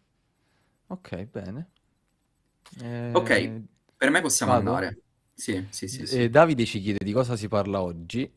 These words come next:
Speaker 1: eh,
Speaker 2: Ah, un attimo
Speaker 1: oh.
Speaker 2: che però non spoileriamo, metto
Speaker 1: Ti tolgo. Eh,
Speaker 2: Ok.
Speaker 1: oggi Orazio inizia ufficialmente l'avventura su Cane Babbuino, eh, quindi,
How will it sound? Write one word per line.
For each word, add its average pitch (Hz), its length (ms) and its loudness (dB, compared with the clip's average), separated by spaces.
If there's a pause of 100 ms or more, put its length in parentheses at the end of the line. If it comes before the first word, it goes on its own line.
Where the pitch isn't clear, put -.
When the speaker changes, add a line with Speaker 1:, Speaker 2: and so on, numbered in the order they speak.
(120)
Speaker 1:
eh, 95 840 -4
Speaker 2:
Ah, 104 80 4
un 117 140 4
attimo 135 300 2
Speaker 1:
oh. - 20 0
Speaker 2:
che 104 200 0
però 107 380 0 (280)
non 104 200 2
spoileriamo, 101 800 0
metto 101 520 -8 (960)
Speaker 1:
Ti - 120 -14
tolgo. 92 460 -10 (800)
Eh, 95 380 -4
Speaker 2:
Ok. 92 540 -2 (1160)
Speaker 1:
oggi 127 320 2
Orazio 156 320 2
inizia 117 320 0
ufficialmente 139 580 0
l'avventura 110 500 0
su 107 100 -4
Cane 101 240 -2
Babbuino, 87 640 -6 (380)
eh, 98 420 -2
quindi, 147 540 -2